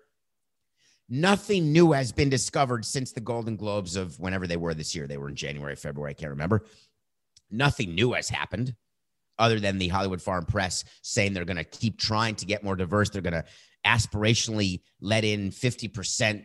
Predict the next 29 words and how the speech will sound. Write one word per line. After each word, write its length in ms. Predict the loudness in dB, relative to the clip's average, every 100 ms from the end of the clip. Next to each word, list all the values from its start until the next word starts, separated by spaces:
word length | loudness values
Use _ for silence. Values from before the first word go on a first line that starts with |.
| _
more 300 | -4 -2 -2
members 520 | -2 -4 -4 -8 -10
and 120 | -6
make 240 | -2 -2 -6
them 140 | -8
all 180 | -4 -2
black. 480 | -2 2 2 0 -10 _ _ _ -6
Whatever 340 | 0 0 0
the 100 | -10
case 300 | -12 -12 -10
is, 140 | -12
it 80 | -10
doesn't 240 | -10 -8 -4
matter. 300 | 0 -2 -4 -16 _
Mark 220 | 0 2
Ruffalo 360 | 2 0 2 -2
came 180 | -2 -2
out 140 | -2
with 140 | -4 -6
a 20 |
statement, 360 | -2 -2 -2
and 100 | 0
I 80 | 0
love 220 | 4 2
Mark 180 | 2 -2
Ruffalo 280 | -4 -4 -4
because 300 | -2 -4 -4
he's 160 | -6 -4
talented. 460 | -2 -2 -4 -10